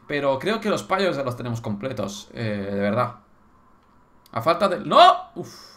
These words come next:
Bien. ¡No! ¡Kobe! No me falles más tiros que puedo perder, eh, tranquilamente.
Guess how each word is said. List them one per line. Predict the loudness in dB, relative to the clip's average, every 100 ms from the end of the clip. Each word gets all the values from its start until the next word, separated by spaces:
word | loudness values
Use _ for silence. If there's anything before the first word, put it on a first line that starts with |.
| -20 _ -18 -16 -18 -20 -20 _ -20 -20 -20 _ _ -20 -12
Bien. | -2 0 -2 -6 -18 -20 -20 -20 -20 -20 -20 -10 -6
¡No! | -4 0 2 2 2 0 -2 -14 -6
¡Kobe! | 0 2 2 2 -2 -12 -20 -10
No | -4
me | -2
falles | 0 0 0
más | 0 0
tiros | -2 -2
que | -2
puedo | 0 0
perder, | 2 2 2
eh, | 0
tranquilamente. | -2 -4 -2 -2 -2 -4 -8